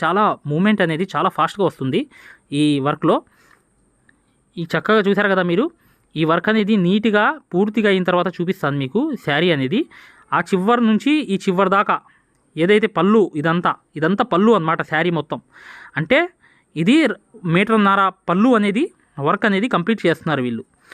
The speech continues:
చేసిన తర్వాత నెక్స్ట్ అనేది పూర్తి వర్క్ అనేది టూ అండ్ హాఫ్ మీటర్ పళ్ళు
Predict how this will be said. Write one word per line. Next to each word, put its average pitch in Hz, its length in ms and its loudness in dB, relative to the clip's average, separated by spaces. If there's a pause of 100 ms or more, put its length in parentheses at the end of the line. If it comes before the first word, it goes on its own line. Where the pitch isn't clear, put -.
(300)
చేసిన 233 380 2
తర్వాత 214 280 0 (220)
నెక్స్ట్ - 280 -8
అనేది 196 280 0 (1200)
పూర్తి 285 420 4
వర్క్ 226 220 0
అనేది 214 260 -2 (600)
టూ 202 160 4
అండ్ 233 160 2
హాఫ్ 226 200 -2
మీటర్ 233 320 -2
పళ్ళు 214 200 4